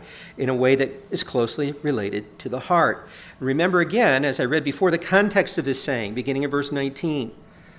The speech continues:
"Do not lay up for yourselves treasures on earth where moth and rust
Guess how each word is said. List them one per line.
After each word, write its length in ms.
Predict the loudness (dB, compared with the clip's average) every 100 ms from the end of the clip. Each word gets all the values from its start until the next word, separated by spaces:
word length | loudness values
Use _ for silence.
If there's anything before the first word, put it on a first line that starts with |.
| -14
"Do 100 | -4
not 320 | 0 2 2 4
lay 140 | 4
up 160 | 4 0 -18 -20 -20 -16 -2
for 100 | 0
yourselves 340 | 2 0 -2
treasures 640 | -8 -2 4 4 4 2
on 160 | 4 4
earth 360 | 6 4 2 -2
where 180 | -4 -4 -20 -18 -6
moth 420 | 2 4 4 2
and 220 | -4 0
rust 320 | 4 4 2